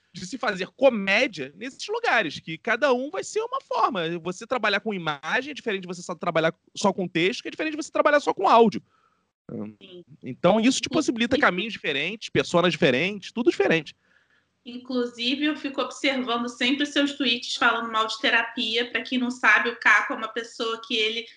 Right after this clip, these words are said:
Speaker 2: abomina a terapia e ele faz questão de falar isso no Twitter. Eu amo, apesar de eu ser completamente, assim, de, de encontro com a opinião dele, mas eu acho muito engraçado porque as pessoas levam muito a sério.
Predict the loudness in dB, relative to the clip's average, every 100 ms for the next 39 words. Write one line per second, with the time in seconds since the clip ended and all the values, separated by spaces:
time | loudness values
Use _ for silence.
0 | _ -2 2 2 2 0 0 0 0 -2
1 | -4 -6 -6 -4 -4 -4 -4 -2 -2 -2
2 | 0 2 6 6 6 2 4 2 0 _
3 | _ -4 -4 -6 -12 -6 0 2 2 2
4 | 0 0 2 2 2 0 4 6 6 4
5 | 0 -4 -20 -20 2 4 6 6 6 6
6 | 6 4 0 -2 -2 0 2 2 2 2
7 | 0 -6 -6 -4 -4 0 2 2 -2 -6
8 | -8 -4 -4 -8 -8 -2 -2 4 6 4
9 | 2 -2 -2 -6 -2 0 2 2 2 4
10 | 4 0 -10 -12 -2 0 2 4 4 2
11 | 0 0 0 2 2 0 -2 -4 -8 -6
12 | -6 -6 -4 -4 -2 -2 -2 -4 -2 -4
13 | -4 -10 -6 -4 -4 -6